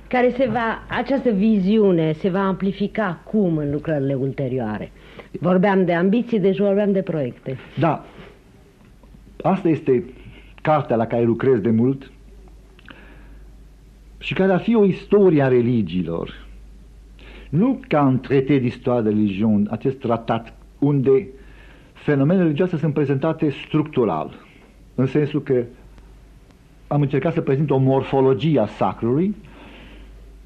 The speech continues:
Speaker 2: și în această morfologie, pe urmă, am mers la structurile experienței sacrului, structura sacralității celeste, sacralității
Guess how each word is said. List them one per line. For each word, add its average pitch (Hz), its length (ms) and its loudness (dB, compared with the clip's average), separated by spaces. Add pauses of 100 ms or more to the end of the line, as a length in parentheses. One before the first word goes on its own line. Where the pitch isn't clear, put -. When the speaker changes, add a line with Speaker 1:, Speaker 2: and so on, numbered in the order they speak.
Speaker 2:
și - 120 -16
în 156 60 -2
această 180 200 2
morfologie, 151 640 2
pe 190 100 0
urmă, 170 140 2
am 160 60 2
mers 165 140 4
la 151 100 0
structurile 147 760 2
experienței 120 600 0
sacrului, 113 640 -2 (760)
structura 120 580 -4 (1080)
sacralității 120 520 -4
celeste, 107 760 -2 (640)
sacralității 120 680 -4